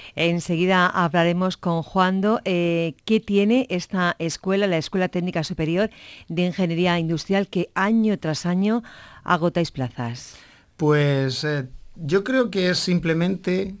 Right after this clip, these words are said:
Speaker 2: lo pienso así, es la herencia de las cosas bien hechas a lo largo de la historia. O sea, al final, si tú vas sembrando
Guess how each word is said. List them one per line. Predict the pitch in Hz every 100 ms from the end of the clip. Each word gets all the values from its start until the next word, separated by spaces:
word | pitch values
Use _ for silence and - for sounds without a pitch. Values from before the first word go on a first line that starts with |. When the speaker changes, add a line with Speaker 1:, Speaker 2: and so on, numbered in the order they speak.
| -
Speaker 2:
lo | 123 147 160 156
pienso | 180 240 -
así, | 135 - 147 131
es | 165 156
la | 147 143
herencia | 170 190 202 190
de | 160
las | 139
cosas | 175 175 170
bien | 175
hechas | 185 180 190 175
a |
lo | 160
largo | 170 151 123
de |
la | 113
historia. | - 143 123 110 - _
O |
sea, | - 139
al | 135
final, | 147 156 170 185 185 - - -
si | - 139
tú | 135 170 170 165
vas | 160 165
sembrando | - 165 160 170 170 156 127